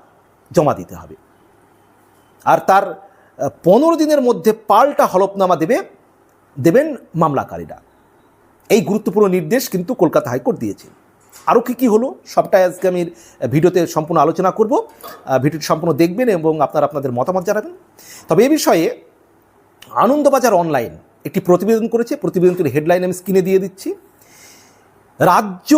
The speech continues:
এখনই ভাতা দিতে পারবে না চাকরিহারা গ্রুপ সি, গ্রুপ ডি কর্মীদের, অন্তর্বর্তী স্থগিতাদেশ দিল কলকাতা হাইকোর্ট, এটাই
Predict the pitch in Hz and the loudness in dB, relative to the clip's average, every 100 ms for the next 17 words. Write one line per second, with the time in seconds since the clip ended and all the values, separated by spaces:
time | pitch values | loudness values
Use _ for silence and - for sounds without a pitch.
0 | 320 330 202 208 - 269 294 277 151 180 | 4 0 0 -2 0 0 2 0 0 0
1 | 240 226 240 262 - 180 175 180 202 220 | 2 0 0 -2 0 2 2 2 0 0
2 | 247 - _ _ _ _ - 175 175 226 | -4 -10 _ _ _ _ -2 0 0 -2
3 | 196 208 220 190 131 196 202 - - 196 | 2 2 2 0 -4 -6 -6 -10 -6 -2
4 | 220 254 - _ _ _ _ _ _ _ | 0 -2 -8 _ _ _ _ _ _ _
5 | _ _ _ _ _ _ _ _ 123 196 | _ _ _ _ _ _ _ _ 0 2
6 | 233 233 - 135 113 220 247 247 147 120 | 2 -2 -12 -6 2 2 2 0 0 -2
7 | 92 - _ _ _ _ _ _ _ _ | -8 -12 _ _ _ _ _ _ _ _
8 | - 147 202 214 240 262 269 - 277 269 | 0 2 2 2 2 2 0 0 0 0
9 | - 175 175 202 220 226 247 254 131 165 | -2 0 2 2 2 2 -2 -4 -2 2
10 | 214 196 151 156 233 120 98 - 90 - | 4 2 0 0 0 -2 -6 -10 -18 -20
11 | _ - _ _ - 165 254 | _ -20 _ _ -2 2 0